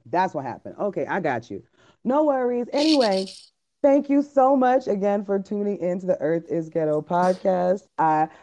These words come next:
love you. I love everything about our, our place right now. I love the fact that we have such an amazing audience willing to interact with us. And I'm so glad that Aaron is back. I miss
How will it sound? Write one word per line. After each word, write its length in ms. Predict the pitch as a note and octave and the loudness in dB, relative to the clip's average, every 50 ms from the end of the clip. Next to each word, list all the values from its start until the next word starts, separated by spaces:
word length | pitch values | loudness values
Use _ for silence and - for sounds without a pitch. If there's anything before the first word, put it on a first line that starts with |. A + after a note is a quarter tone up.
| - _ _ | -20 _ _
love 480 | - E3 F3+ F#3+ G3 G3 G#3+ G#3+ G3+ F3+ | -2 2 4 6 6 6 4 2 0 -4
you. 360 | G3 G#3 G#3 G#3+ A3 A#3 - - | -6 -6 -4 -4 -4 -4 -4 -2
I 100 | C3+ D3 | -2 -2
love 200 | D#3+ D#3+ D#3+ E3 | -2 -2 -2 -2
everything 520 | D3 D#3+ D#3+ E3 F#3 F3+ - F3 E3 E3 - | -2 -2 -4 -4 -6 -6 -4 -6 -6 -4 -6
about 460 | C#3+ C#3+ C3 D3+ D#3 D#3+ D#3+ - - - | -6 -4 -2 0 0 0 -2 -2 -4 -6
our, 300 | D3 C#3+ C#3+ C#3+ C#3 C#3 C3 - - _ _ _ _ - | -4 -2 -2 -2 -2 -4 -6 -8 -14 _ _ _ _ -4
our 180 | C3+ C3+ C3+ | -2 -2 -2
place 480 | B2+ B2 _ - F3+ F3+ F3+ F#3 F#3 - | -2 -4 _ -2 0 0 0 -2 -4 -2
right 240 | E3+ F3 E3+ E3+ C3+ | -2 0 0 0 -2
now. 240 | E3 E3 D#3+ D#3+ D3+ | -2 -4 -2 -2 -2
I 60 | C3 | -2
love 240 | C#3+ D3+ D3 C#3 C#3+ | 0 -2 -2 -4 -6
the 80 | C#3 | -10
fact 300 | - - D3+ D3+ D3+ D#3 D#3 | -8 -6 -4 -4 -4 -4 -6
that 80 | B2+ | -6
we 180 | A#2+ C#3 C#3+ D3+ | -4 -4 -4 -4
have 300 | C#3+ C#3+ C3+ C3+ C3 C3+ | -4 -4 -6 -6 -6 -8
such 300 | - - D#3+ D#3 D#3 - | -6 -6 -6 -6 -6 -6
an 60 | E3 | -8
amazing 440 | D3 D3 D3 D3 D3 C#3 D3 D3+ G2+ | -6 -4 -4 -4 -4 -6 -6 -8 -6
audience 440 | A#2+ C3+ C3+ C#3+ C#3+ C#3 C#3 C#3 C3+ | -6 -6 -4 -4 -4 -4 -6 -6 -6
willing 280 | C3+ C3 C#3 C#3 C#3 | -6 -4 -4 -4 -4
to 100 | - C3+ - | -6 -8 -8
interact 460 | A#2+ C3+ C3+ C3+ C#3+ D3 D3+ D3 - | -6 -6 -4 -2 -2 -2 -4 -4 -6
with 160 | D#3 D3+ - | -8 -2 0
us. 300 | C#3+ D3 E3 F#3+ - - | 2 2 2 0 -2 -4
And 240 | C#3+ C#3 C3+ C3+ D#3+ - - - - _ | -4 -4 -4 -6 -8 -12 -18 -20 -8 _
I'm 200 | - E3 F#3+ A3 | 0 0 0 0
so 280 | A3+ - A#3+ A#3 A#3+ B3+ | 0 2 4 4 4 4
glad 360 | G3+ F#3+ G#3+ G#3 A3+ A3+ F#3+ | 4 4 4 4 4 4 4
that 200 | G#3+ G#3 G#3+ G#3 - | 4 4 4 2 0
Aaron 360 | F#3 F#3+ G3+ G#3 G#3 G#3 G#3 G3+ G3+ G#3 | 0 0 2 2 2 0 0 -2 -2 -4
is 80 | G3+ F#3+ | -4 -6
back. 460 | E3 F#3 G3 G3 G3 G3 F#3+ - F#3 | -4 -4 -2 0 0 -2 -2 -2 -4
I 100 | G#3 A#3+ B3 | -6 -6 -6
miss 340 | B3 A#3+ A#3+ B3+ C4+ A3 | -6 -8 -8 -8 -10 -12